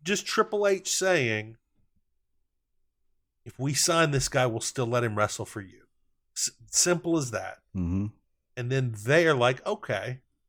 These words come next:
Speaker 1: they're playing ball. We're gonna retweet some stuff."
Speaker 2: <laughs>
Speaker 1: That's so dangerous, man. That's so dangerous 'cause
Speaker 2: Yeah.
Speaker 1: now,
Speaker 2: I'm looking
Speaker 1: for
Speaker 2: at it right now.
Speaker 1: instance
Speaker 2: They just straight up retweeted. It's on the New Japan World Twitter
Speaker 1: Yeah.
Speaker 2: account. They're straight up just retweeted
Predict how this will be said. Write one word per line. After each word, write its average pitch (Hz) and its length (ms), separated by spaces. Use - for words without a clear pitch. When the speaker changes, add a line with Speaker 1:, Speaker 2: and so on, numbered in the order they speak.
Speaker 1:
they're 165 120
playing 139 440
ball. 139 560
We're 151 80
gonna 120 100
retweet 139 420
some - 180
stuff." - 480
Speaker 2:
<laughs> - 260
Speaker 1:
That's 139 200
so 139 220
dangerous, 131 560
man. 139 380
That's 139 200
so 160 240
dangerous 135 420
'cause 98 160
Speaker 2:
Yeah. 110 140
Speaker 1:
now, 131 580
Speaker 2:
I'm 113 180
looking 139 240
Speaker 1:
for 131 60
Speaker 2:
at 175 60
it - 40
right 123 140
now. 131 200
Speaker 1:
instance 95 100
Speaker 2:
They 107 100
just - 240
straight 113 400
up 107 240
retweeted. 98 640
It's 85 120
on 101 140
the 92 80
New 101 160
Japan 101 400
World 92 340
Twitter 101 260
Speaker 1:
Yeah. 156 100
Speaker 2:
account. 85 280
They're 87 160
straight 95 360
up 98 100
just 87 180
retweeted 87 800